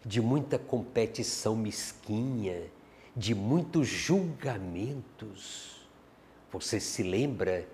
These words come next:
de Jean-Paul Sartre, aquele filósofo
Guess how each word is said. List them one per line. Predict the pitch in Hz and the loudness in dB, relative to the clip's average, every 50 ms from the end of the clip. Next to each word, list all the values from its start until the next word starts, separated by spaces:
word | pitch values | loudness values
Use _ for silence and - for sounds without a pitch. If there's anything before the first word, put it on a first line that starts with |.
| - - - - - | -18 -20 -20 -18 -10
de | - 95 98 98 | -6 -2 -2 -2
Jean-Paul | 87 - - 101 98 98 104 101 - - - 98 92 90 - | -2 2 4 6 6 6 6 4 0 0 0 0 2 0 -2
Sartre, | - - - - 110 107 117 - - - - - - 147 180 190 - - - - - - - - - - - - | -4 -4 0 0 0 0 0 -2 -8 -12 -4 -2 0 0 0 -2 -6 -10 -16 -20 -20 -20 -20 -20 -20 -20 -4 -4
aquele | 104 95 - - - 110 98 98 | -2 -2 -2 -2 -2 -2 0 -2
filósofo | - - - 110 82 85 90 95 107 110 104 85 - 98 95 - - - 98 90 | -4 -4 -4 -2 0 4 4 6 6 6 4 2 -2 -4 -4 -4 -4 -4 -4 -4